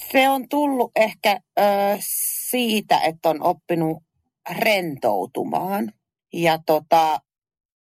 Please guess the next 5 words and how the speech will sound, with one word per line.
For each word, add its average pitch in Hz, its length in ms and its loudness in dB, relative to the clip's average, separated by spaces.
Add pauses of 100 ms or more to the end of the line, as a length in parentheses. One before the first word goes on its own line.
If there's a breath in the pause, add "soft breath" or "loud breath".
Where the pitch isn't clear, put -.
(260)
ja 190 180 2
odottamaan, 101 1120 -2 (340)
ettei, 190 420 0
niin 202 260 -6
kuin, 190 320 -2